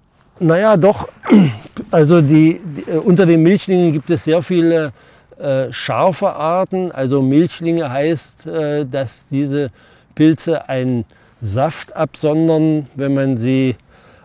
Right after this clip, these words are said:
anschneidet. Und, äh, wenn man an dieser Milch leckt, das darf man bei diesen Milchlingen,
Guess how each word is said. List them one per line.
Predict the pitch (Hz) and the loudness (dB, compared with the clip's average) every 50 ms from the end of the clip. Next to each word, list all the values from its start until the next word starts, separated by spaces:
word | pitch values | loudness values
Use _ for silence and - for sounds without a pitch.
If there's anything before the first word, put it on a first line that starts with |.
| _ - | _ -4
anschneidet. | 147 160 151 - 165 160 156 156 160 151 165 156 - - - - _ _ _ _ _ _ _ _ _ _ _ _ _ _ _ _ - - | -2 -2 -2 -2 0 2 2 2 2 2 0 -2 -4 -8 -20 -20 _ _ _ _ _ _ _ _ _ _ _ _ _ _ _ _ -20 -20
Und, | - - 165 143 139 139 135 135 131 117 - | -12 -6 -4 -2 0 2 2 2 0 0 0
äh, | - 135 131 131 110 - _ _ _ _ _ _ _ _ - - - - - - - - - _ _ _ _ - | 0 0 0 0 -2 -6 _ _ _ _ _ _ _ _ -20 -20 -20 -20 -20 -20 -20 -20 -20 _ _ _ _ -4
wenn | 113 139 143 151 | 0 0 2 2
man | 147 147 147 - | 2 0 0 0
an | 147 147 147 143 | 0 2 2 4
dieser | 131 139 127 143 139 | 2 2 4 4 4
Milch | 135 135 135 143 170 180 - - - - | 4 4 4 4 4 2 0 -4 -8 -6
leckt, | 131 127 127 160 190 - - - _ - - - - _ _ _ _ _ _ _ _ _ | -2 0 2 2 0 -2 -6 -18 _ -20 -20 -20 -20 _ _ _ _ _ _ _ _ _
das | - 113 110 147 160 - - | -8 -2 -2 -2 -2 -2 0
darf | - 139 156 175 - 190 | 0 2 2 2 2 0
man | 185 180 175 | 0 0 0
bei | 156 160 160 | 0 0 0
diesen | 151 160 170 165 175 170 | 0 0 0 0 0 0
Milchlingen, | 160 165 165 175 - - - 175 175 180 180 180 175 | 2 2 2 0 0 -2 -4 -2 -2 0 0 -2 -2